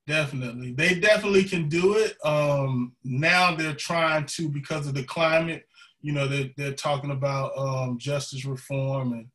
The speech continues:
prison reform and things like that. So they're, they're, um, they're trying to be better at it and trying to get some of those, um, judges with no conscience out of, out of the courts.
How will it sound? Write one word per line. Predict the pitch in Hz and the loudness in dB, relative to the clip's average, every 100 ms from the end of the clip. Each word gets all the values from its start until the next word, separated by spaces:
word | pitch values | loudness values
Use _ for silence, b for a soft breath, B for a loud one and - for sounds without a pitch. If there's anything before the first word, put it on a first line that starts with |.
| b b _ | b b _
prison | 165 151 139 135 | -4 -2 -2 -2
reform | 135 - 139 135 | -2 -4 -4 -2
and | 127 | -4
things | 127 143 135 | -4 -4 -2
like | 139 131 | -2 -2
that. | 143 135 | -2 -2
So | - 135 131 131 B B B B B - | -2 -4 -4 -6 B B B B B -4
they're, | 135 156 151 143 135 135 | 0 2 2 0 -2 -4
they're, | 151 151 139 143 | 0 0 2 2
um, | 147 139 135 127 123 - - | 4 2 0 -2 -4 -8 -8
they're | 147 | -6
trying | 143 175 165 156 | -2 2 2 2
to | |
be | 139 147 | 0 -2
better | 131 151 147 135 127 | 0 2 2 2 -2
at | 120 | -4
it | - - | -8 -8
and | 127 | -8
trying | - 151 143 | -4 -2 -2
to | 135 | -2
get | 139 - | -4 -6
some | 143 139 | -4 -4
of | |
those, | 135 135 123 120 _ - | -2 -2 -4 -8 _ -10
um, | 135 127 123 123 123 - - | -6 -4 -6 -10 -12 -18 -8
judges | 131 147 139 131 | -2 0 0 -2
with | 127 120 | -2 -2
no | 127 135 | -2 -2
conscience | 127 143 139 135 - - - _ b b b b b _ _ _ - | -2 -4 -4 -4 -10 -16 -20 _ b b b b b _ _ _ -4
out | 151 151 135 | 0 2 2
of, | 127 123 - | -2 -6 -2
out | 147 139 | -2 0
of | 123 | -4
the | 127 | -8
courts. | - 160 143 127 - - - - | -8 -6 -4 -6 -12 -16 -14 -16